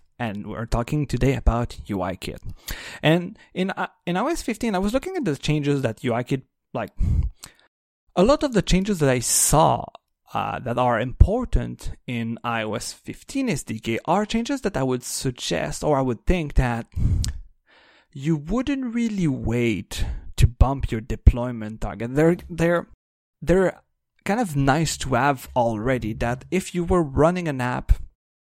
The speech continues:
on I O S fourteen and I O S fifteen at the same time, that you would kind of do the if available I O S fifteen, please do that. Uh, but before I go in through that list, uh, I think there's one major big feature in U I Kit,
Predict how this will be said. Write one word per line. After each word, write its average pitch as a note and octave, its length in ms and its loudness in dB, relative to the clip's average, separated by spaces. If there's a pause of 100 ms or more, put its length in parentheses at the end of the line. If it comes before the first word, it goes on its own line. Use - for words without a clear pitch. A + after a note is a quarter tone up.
(200)
on B2 560 2 (320)
I B2 100 4
O A#2 60 2
S A#2 120 -2
fourteen B2 340 -2
and A2+ 100 -4
I G#2+ 80 -6
O G#2+ 40 -6
S - 120 -14
fifteen A#2+ 340 -10 (100)
at C3 200 0
the B2 60 -4
same C#3 280 0
time, F#3+ 260 2
that F#3 200 -2
you A3+ 100 2
would B3 140 -2
kind A#3 140 -2
of E3+ 120 -4
do F3+ 160 0
the E3 240 2
if D#3+ 240 0
available D3 540 4
I C3+ 80 4
O C3+ 60 2
S C3 120 -4
fifteen, C3 640 -2 (340)
please C3+ 300 4
do A2+ 240 0
that. F#2 420 -10 (400)
Uh, A2+ 280 2 (480)
but C#3 380 4 (100)
before D3+ 260 2
I E3 40 4
go D3+ 140 2
in B2 100 0
through C3 380 2 (100)
that D#3 340 -2
list, G#2+ 520 -6
uh, A#2+ 320 -4
I A#2 120 0
think F3 220 -2
there's B2+ 260 2
one D#3+ 440 0
major C#3 320 0
big B2+ 280 -2
feature B2 380 -2
in A2 240 -6
U G#2 180 -8
I C3 140 -2
Kit, - 380 -8